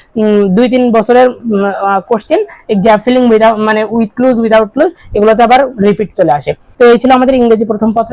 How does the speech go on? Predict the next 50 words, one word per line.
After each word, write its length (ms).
নিয়ে 160
কিছু 160
কথাবার্তা। 420
তো 140
কিভাবে 300
পড়বো, 340
কখন 380
কি 100
পড়বো, 300
এগুলো 180
হচ্ছে 140
দেখাই 260
দিলাম। 260
আর 120
কোনটাতে 400
কত 180
মার্ক 280
আমাদের 280
মিনিমাম 460
পেলে 160
আমরা 240
হচ্ছে 200
এ 220
প্লাস 320
পেতে 160
পারি, 180
সেগুলো 300
হচ্ছে, 180
আর 80
আমি 200
বলবো 240
যে 80
তিরাশি 340
না, 100
একটু 280
বেশি 220
মার্ক 200
পাওয়ার 260
চেষ্টা 220
করবা। 220
এটাতে 360
হচ্ছে 140
আমাদের 320
রিস্ক 220
জোন 240
হচ্ছে 160
আমাদের 240
ইংলিশ 360
সেকেন্ড 260
পেপার, 220